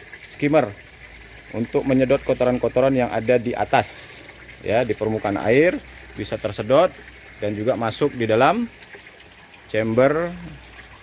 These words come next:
nomor satu dan nomor dua dan nomor tiga. Oke, itulah sistem, eh, filtrasi yang ada di dalam kolam ini yang kita setting, yang kita buat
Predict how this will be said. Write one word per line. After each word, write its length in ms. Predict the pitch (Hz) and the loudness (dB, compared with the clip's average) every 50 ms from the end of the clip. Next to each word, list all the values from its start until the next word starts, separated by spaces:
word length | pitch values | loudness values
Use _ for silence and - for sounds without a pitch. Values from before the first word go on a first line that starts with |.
| - - | -16 -10
nomor 320 | - 110 107 107 110 110 - | -6 -4 -4 -2 -4 -4 -2
satu 320 | 113 104 - - 139 131 | -2 -4 -2 0 0 2
dan 400 | 123 113 107 110 110 110 113 117 - - - - - - - - | 2 2 0 0 -2 -6 -8 -10 -14 -18 -20 -20 -20 -20 -18 -10
nomor 240 | - 104 101 101 101 | -8 -6 -4 -4 -4
dua 240 | 98 107 117 123 123 | 0 2 2 4 4
dan 160 | 113 101 98 | 2 0 -2
nomor 240 | 95 95 95 85 - | -2 -4 -4 -4 -6
tiga. 240 | 92 87 90 80 85 - - - - - - - - - - - - - - - - - - - - - - - - | -6 -6 -6 -6 -8 -10 -18 -20 -20 -20 -20 -20 -20 -20 -20 -20 -20 -20 -20 -20 -20 -20 -20 -20 -20 -20 -10 -6 -4
Oke, 400 | 120 - 175 214 240 254 269 - - - - | -2 2 2 4 4 2 0 -4 -8 -12 -10
itulah 400 | 107 - 127 135 156 165 170 165 | -6 -2 0 2 2 2 0 -2
sistem, 720 | - 131 - - - 170 175 180 185 190 190 190 196 196 185 - - - - - - - - - - - - - - - - | -4 -6 -4 0 2 2 4 2 2 -2 -4 -6 -6 -8 -10 -14 -20 -20 -20 -20 -20 -20 -20 -20 -20 -20 -20 -20 -20 -16 -8
eh, 320 | - 113 117 117 117 107 107 - - - - - - | -4 -2 -2 -2 -2 -2 -6 -8 -16 -20 -18 -6 -2
filtrasi 800 | - 131 131 131 131 139 139 135 - 185 190 190 190 190 180 160 | 0 0 2 2 4 4 2 2 2 0 0 0 0 2 2 4
yang 180 | 147 139 139 139 | 4 4 2 2
ada 640 | - 120 127 127 147 151 156 160 160 160 165 170 165 160 - - - - - - - - | 0 0 0 2 4 4 6 6 4 2 2 -2 -6 -10 -14 -18 -20 -20 -20 -20 -18 -10
di 140 | - 117 120 | -6 -2 0
dalam 320 | 127 131 131 131 135 135 | 2 2 2 2 2 2
kolam 240 | - 120 123 123 117 | 0 0 0 0 0
ini 320 | 107 120 131 156 190 226 277 254 - - - - - - - - - - - | 0 0 2 2 2 2 0 -2 -4 -12 -20 -20 -20 -20 -20 -20 -20 -14 -8
yang 100 | 110 107 | -8 -6
kita 300 | 104 - 113 - - 113 | -6 -6 -6 -2 -2 -2
setting, 480 | 117 - 120 110 - - 151 160 160 139 | -2 0 -4 -4 -2 0 2 2 2 2
yang 80 | 131 127 | 2 0
kita 160 | 120 - 113 | 0 0 0
buat 320 | 113 110 120 139 160 165 | 2 4 4 4 4 4